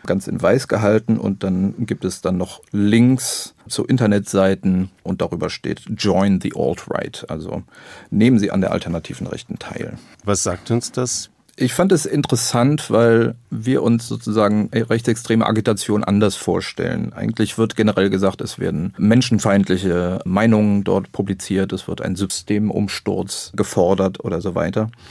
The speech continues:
Speaker 1: Bei diesem Poster wird nun ganz anders vorgegangen. Es werden nämlich völlig banale Befindlichkeiten abgefragt. Sind Sie müde von Political Correctness oder wundern Sie sich? Finden Sie nicht auch doof, was im Fernsehen ist? Das ist auch eine Frage, die hier formuliert wird. <laughs> Und das sind sozusagen völlig nicht agitatorische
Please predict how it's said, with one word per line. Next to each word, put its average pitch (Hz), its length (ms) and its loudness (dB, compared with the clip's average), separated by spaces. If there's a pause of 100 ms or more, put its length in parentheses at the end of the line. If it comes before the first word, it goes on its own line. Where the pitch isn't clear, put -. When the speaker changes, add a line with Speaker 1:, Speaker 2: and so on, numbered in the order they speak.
(360)
Speaker 1:
Bei 120 160 4
diesem 139 280 0
Poster 131 480 2 (100)
wird 123 400 -4
nun 131 120 2
ganz 113 180 4
anders 135 240 4
vorgegangen. 107 480 4
Es 98 120 -4
werden 110 140 -2
nämlich 110 240 2
völlig 120 280 -2
banale 104 800 2
Befindlichkeiten 110 1000 -2
abgefragt. - 800 -10
Sind 113 280 -2
Sie 117 240 0
müde 123 600 4
von - 260 -6
Political - 420 -8
Correctness - 480 -10
oder 101 340 -4
wundern 127 440 0
Sie 92 120 -4
sich? - 320 -10 (320)
Finden - 360 0
Sie 120 100 2
nicht 123 180 0
auch 113 140 -2
doof, 120 400 4
was - 200 0
im 104 120 0
Fernsehen 95 520 0
ist? - 240 -8
Das - 180 -8
ist - 100 -12
auch - 120 -8
eine 90 160 -4
Frage, 90 320 -6
die 87 80 -6
hier 92 160 -8
formuliert - 380 -8
wird. - 640 -4
<laughs> - 320 -10
Und 117 160 2
das 127 140 4
sind 160 180 2
sozusagen 123 440 4
völlig 117 840 0
nicht - 280 0
agitatorische 98 960 -2